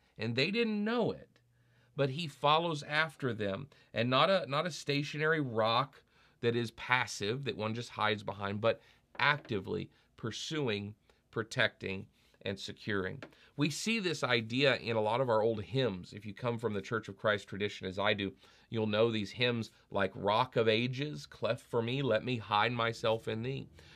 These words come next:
or, um, "A wonderful Savior, a wonderful Savior is Jesus my Lord," uh, et cetera. And then he hide, the refrain,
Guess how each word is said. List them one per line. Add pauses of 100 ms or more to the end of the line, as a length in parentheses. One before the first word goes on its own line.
(140)
or,
um, (720)
"A
wonderful
Savior, (260)
a
wonderful
Savior
is
Jesus
my
Lord," (340)
uh,
et
cetera.
And
then
he
hide,
the
refrain,